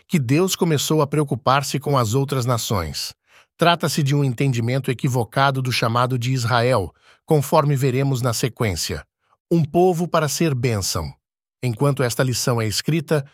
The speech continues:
o país de Israel, especificamente sua capital Tel Aviv,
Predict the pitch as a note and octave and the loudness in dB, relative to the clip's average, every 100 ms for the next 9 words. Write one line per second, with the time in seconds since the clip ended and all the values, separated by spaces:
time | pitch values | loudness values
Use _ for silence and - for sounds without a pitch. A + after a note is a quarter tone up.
0 | _ - C#3 D3+ D3+ D#3+ C3+ D3 B2+ B2 | _ -4 0 2 2 0 0 0 2 2
1 | B2+ D3+ C#3 - B2+ - C#3 C#3 A2 C#3+ | 4 2 0 -2 -4 -4 -4 -2 0 0
2 | D3 D3+ - _ - - D#3 C3+ C#3+ C3+ | -2 -4 -8 _ -8 0 0 2 0 0
3 | - C3 A#2 - C#3 B2+ G#2+ A#2 E3+ A#2+ | 2 2 0 0 2 2 0 0 -2 -2